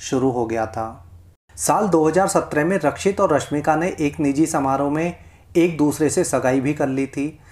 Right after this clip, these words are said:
लेकिन ये सगाई शादी में नहीं बदल सकी और जल्दी ही इन दोनों का रिश्ता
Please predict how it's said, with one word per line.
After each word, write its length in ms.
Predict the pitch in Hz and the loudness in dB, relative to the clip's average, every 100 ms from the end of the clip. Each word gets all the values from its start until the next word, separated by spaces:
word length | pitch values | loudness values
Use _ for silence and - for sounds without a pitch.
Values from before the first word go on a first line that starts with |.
| - - | -20 -4
लेकिन 320 | 147 165 226 156 | 0 2 4 4
ये 200 | 160 185 | 4 2
सगाई 320 | 151 151 175 | 2 2 2
शादी 340 | - 135 147 | 2 0 2
में 120 | 165 156 | 0 0
नहीं 240 | 123 147 | 0 -2
बदल 260 | 139 139 135 | -2 -2 -2
सकी 420 | 151 135 165 180 - - - | -4 -2 -2 -2 -6 -10 -2
और 140 | 170 131 | 0 2
जल्दी 320 | 143 135 160 | 0 2 2
ही 140 | 160 | 2
इन 240 | 180 156 135 | 0 -2 0
दोनों 280 | 131 131 | 0 -2
का 120 | 135 151 | -2 -2
रिश्ता 400 | 123 - 156 | -2 -2 0